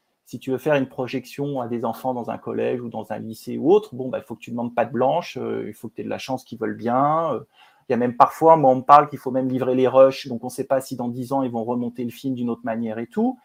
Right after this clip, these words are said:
T'as ça qui est, qui est pour moi problématique, parce que où est la notion,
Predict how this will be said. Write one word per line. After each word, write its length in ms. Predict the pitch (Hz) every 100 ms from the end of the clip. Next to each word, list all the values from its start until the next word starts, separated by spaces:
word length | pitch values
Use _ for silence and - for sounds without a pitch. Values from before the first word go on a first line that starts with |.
| _ _ -
T'as 100 | 113
ça 220 | - 156
qui 120 | -
est, 160 | 113 110
qui 100 | 117
est 20 |
pour 200 | - 117
moi 360 | 120 123 117 -
problématique, 580 | 120 113 120 123 285
parce 140 | - 135
que 100 | 139
où 140 | 127
est 40 | 127
la 100 | 123
notion, 420 | 120 - 131